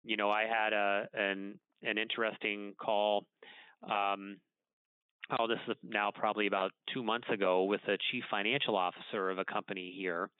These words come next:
and the person held dual citizenship.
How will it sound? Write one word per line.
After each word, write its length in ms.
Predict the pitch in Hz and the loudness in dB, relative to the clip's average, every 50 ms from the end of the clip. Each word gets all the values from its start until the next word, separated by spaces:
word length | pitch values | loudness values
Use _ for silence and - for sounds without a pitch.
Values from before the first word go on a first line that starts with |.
| - - - - - - - - - - - - | -18 -16 -16 -16 -14 -14 -16 -16 -18 -18 -14 -6
and 180 | - 113 107 104 | -4 -2 -2 -2
the 80 | 104 | -2
person 480 | - - - 127 127 117 - - 123 117 | -4 0 0 0 0 0 0 -2 -2 -2
held 440 | 110 113 113 104 104 107 104 101 - - - _ | -2 0 0 2 2 2 2 0 -4 -10 -8 _
dual 300 | - 117 113 113 113 107 - - | 2 4 4 4 4 2 -2 -2
citizenship. 560 | - 170 165 147 - 110 98 - - 98 92 | 0 0 0 0 -2 -2 -2 0 0 0 -2